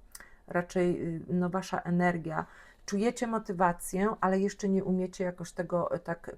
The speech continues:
przekuć, y, na konkretny, na konkretny kierunek. Walka jest tutaj o pierwszy krok, y, no, ale też taka, y, takie prawo, y,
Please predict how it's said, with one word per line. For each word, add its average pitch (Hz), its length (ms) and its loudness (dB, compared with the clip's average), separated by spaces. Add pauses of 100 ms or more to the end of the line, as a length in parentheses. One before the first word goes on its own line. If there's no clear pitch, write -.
(100)
przekuć, - 720 0 (380)
y, 165 340 0
na 180 160 4
konkretny, 175 760 -2
na 202 120 2
konkretny 185 500 -4
kierunek. 143 600 -6 (320)
Walka 226 520 2
jest 190 400 0
tutaj 180 300 -4
o 175 80 -8
pierwszy - 500 -6
krok, 170 520 0 (440)
y, 170 220 2
no, 180 240 4
ale 349 160 0
też 330 180 -8
taka, 254 460 0
y, 208 340 -2
takie 214 280 -4
prawo, 202 760 4
y, 180 40 -2